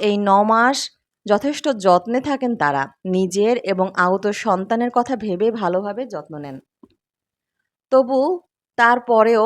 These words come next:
অনেকে নিজের অজান্তেই সামান্য কিছু ভুল করে ফেলেন, আর এর ক্ষতিকারক প্রভাব পড়ে তার শরীরেও। তাই প্রেগন্যান্সিতে বিশেষ সতর্কতা মেনে চলা মাস্ট। আর তার পাশাপাশি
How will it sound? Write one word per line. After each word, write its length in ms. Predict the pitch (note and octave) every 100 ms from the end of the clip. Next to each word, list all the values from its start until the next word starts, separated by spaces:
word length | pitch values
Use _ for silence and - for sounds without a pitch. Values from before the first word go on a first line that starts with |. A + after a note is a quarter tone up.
| B3 -
অনেকে 420 | A3 B3 B3 A#3 G#3
নিজের 340 | A3 F#3+ G#3 -
অজান্তেই 560 | E3+ F#3 A#3+ C4 C4 G#3+
সামান্য 360 | B3 A3 A#3+ B3
কিছু 240 | B3+ - C#4+
ভুল 220 | A3 G#3 F3+
করে 240 | F3 D#3+
ফেলেন, 320 | D#3 C#3+ B2 - _ _ -
আর 160 | E3+ -
এর 160 | F#3+ F3+
ক্ষতিকারক 600 | F3+ G3 G3 A3+ A#3+ B3 B3
প্রভাব 280 | G3 B3 B3
পড়ে 220 | C4+ A3+ G#3+
তার 200 | G3+ F3+
শরীরেও। 460 | - D#3 C#3+ C3+ C#3+ _ _ _ -
তাই 140 | B3 C4
প্রেগন্যান্সিতে 680 | B3+ A3+ A#3+ C#4 D4+ C#4+ A3+ G3 G#3+
বিশেষ 320 | G#3 A3 C4+ -
সতর্কতা 500 | G3+ G#3+ G#3 A3+ C4
মেনে 260 | B3+ F#3 F#3+
চলা 260 | G#3+ A3+ B3+
মাস্ট। 380 | G#3 E3 C#3+ - _ _ _ _ _ _ _ _ -
আর 140 | A3 A3
তার 180 | G#3+ G#3+ G#3+
পাশাপাশি 600 | G3 B3+ B3+ C#4 -